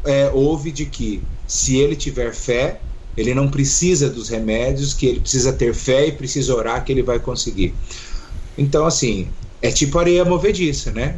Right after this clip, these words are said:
Então, você, o seu passo vai afundar mais ainda. Esse é o sentimento, né? Eu tive, é... é, caso de depressão na minha, na minha família, e é uma coisa que é muito interessante, né? Qual que é a expectativa, né? Um psicólogo teve um caso de depressão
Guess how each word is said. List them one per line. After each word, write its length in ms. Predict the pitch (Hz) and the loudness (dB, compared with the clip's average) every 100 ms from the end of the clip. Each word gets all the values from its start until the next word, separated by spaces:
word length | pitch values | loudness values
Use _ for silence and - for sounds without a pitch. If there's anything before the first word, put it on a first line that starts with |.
| 151 | -8
Então, 800 | - 113 120 123 127 127 131 147 139 | -4 -2 0 0 0 0 2 2 2
você, 260 | 120 - | 0 2
o 140 | 131 131 | 0 0
seu 200 | 139 143 | 0 0
passo 400 | - 113 135 156 | 2 0 2 0
vai 260 | 139 156 170 | 0 2 0
afundar 640 | 143 - 135 113 120 123 | -2 -2 -4 0 0 0
mais 240 | 123 143 | 0 2
ainda. 400 | 190 165 131 104 - - - - | 2 2 0 -2 -6 -10 -12 0
Esse 300 | 107 170 - | 2 4 2
é 40 | |
o 40 | 139 | 0
sentimento, 640 | 120 107 110 95 85 - | -2 -4 -4 -6 -4 -4
né? 180 | 104 - - - | -2 -4 -6 0
Eu 140 | 143 | 2
tive, 540 | 139 170 190 175 127 95 | 2 0 0 2 0 0
é... 580 | 117 110 113 104 95 90 - - - | 0 2 4 2 0 -4 -4 -6 -4
é, 240 | - 104 98 | 0 2 2
caso 320 | - 120 110 | 2 0 0
de 100 | 110 | 0
depressão 560 | 113 113 113 107 120 110 | 2 2 0 0 -2 0
na 100 | 107 | 0
minha, 320 | 107 107 101 | 0 0 -2
na 120 | 107 | -4
minha 220 | 104 104 | -2 -2
família, 560 | - 95 104 139 160 110 - - - | -2 -2 2 2 2 0 -4 -12 -4
e 80 | - | 2
é 40 | 117 | 4
uma 180 | 123 | 4
coisa 200 | - 127 | 2 2
que 80 | - | 2
é 40 | 131 | 2
muito 220 | 131 139 | 2 0
interessante, 720 | 139 143 156 - 113 107 - | 2 2 2 0 -2 -2 -4
né? 180 | 113 127 - - - - - - - - | -4 -6 -8 -8 -6 -4 -6 -8 -6 -2
Qual 220 | 156 165 | 0 2
que 80 | 185 | 2
é 20 | |
a 20 | |
expectativa, 800 | 180 - 165 - 139 - 120 104 | 2 2 -2 0 -2 0 0 0
né? 180 | 107 117 | 0 -2
Um 100 | 120 | -4
psicólogo 800 | 117 - 143 139 131 139 170 180 | -6 0 0 2 2 4 2 0
teve 400 | 185 147 143 147 | 0 2 2 0
um 80 | 170 | -2
caso 340 | - 131 139 | -2 0 0
de 80 | 139 | -2
depressão 680 | 147 139 156 143 135 123 131 | -2 -2 -2 -2 0 0 -2